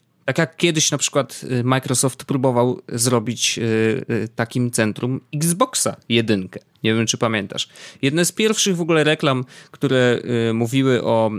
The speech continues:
mm, Xboxie, były takie, że to będzie twoje centrum rozrywki. Tu możesz sobie podłączyć,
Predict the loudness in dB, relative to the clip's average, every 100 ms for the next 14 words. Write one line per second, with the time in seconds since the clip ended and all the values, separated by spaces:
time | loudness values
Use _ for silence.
0 | -8 -8 -6 -4 -6 -6 -4 -2 -2 -2
1 | -2 -2 0 -2 0 -2 0 0 0 -4
2 | -2 0 2 2 2 0 0 0 2 0
3 | 2 2 4 4 2 0 -4 -18 -20 -20
4 | -14 -6 0 2 2 2 0 0 -2 -4
5 | 0 0 0 -4 -6